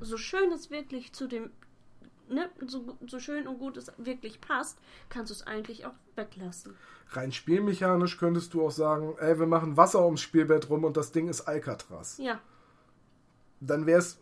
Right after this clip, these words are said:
Speaker 2: wieder nur die Geschichte von Krie-, äh, von Strafgefangenen, also von Verbrechern, die versuchen
Speaker 1: Die
Speaker 2: aus
Speaker 1: in
Speaker 2: einem Gef-
Speaker 1: Gangs sind oder was
Speaker 2: Ja,
Speaker 1: weiß
Speaker 2: ja,
Speaker 1: ich.
Speaker 2: die versuchen aus einem Gefängnis auszubrechen. Da gab's ja auch den einen oder anderen, der Alcatraz, äh, entkommen ist.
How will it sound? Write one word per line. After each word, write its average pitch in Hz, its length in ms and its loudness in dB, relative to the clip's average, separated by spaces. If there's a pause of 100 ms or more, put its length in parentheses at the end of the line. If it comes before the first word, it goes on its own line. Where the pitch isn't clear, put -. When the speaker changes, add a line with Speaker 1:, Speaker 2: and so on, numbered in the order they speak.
(160)
Speaker 2:
wieder 175 300 4
nur 175 140 6
die 165 120 -2
Geschichte 175 380 -2
von 170 340 -2 (340)
Krie-, 208 220 -8
äh, 156 240 2
von 156 160 -4
Strafgefangenen, 156 920 -2
also 143 200 -4
von 143 260 -6
Verbrechern, 170 680 -2
die 135 160 -8
versuchen 147 280 -6
Speaker 1:
Die 240 180 -2
Speaker 2:
aus 226 60 -2
Speaker 1:
in 208 100 -2
Speaker 2:
einem 143 100 -2
Gef- 226 220 0
Speaker 1:
Gangs 254 280 -4
sind 214 340 -6
oder 208 180 -6
was 220 160 -6
Speaker 2:
Ja, - 80 0
Speaker 1:
weiß 165 140 12
Speaker 2:
ja, 160 220 8
Speaker 1:
ich. 151 40 2
Speaker 2:
die 151 80 -4
versuchen 170 340 2
aus 156 160 4
einem 151 120 -2
Gefängnis 156 420 0
auszubrechen. 135 720 -6 (260)
Da 131 120 -4
gab's 131 200 -4
ja 117 120 -2
auch 151 200 2 (180)
den 139 120 -2
einen 147 200 -2
oder 165 180 0
anderen, 147 300 -2
der 135 120 -2
Alcatraz, 135 760 -6
äh, 131 240 -6
entkommen 127 580 -6
ist. 277 200 -10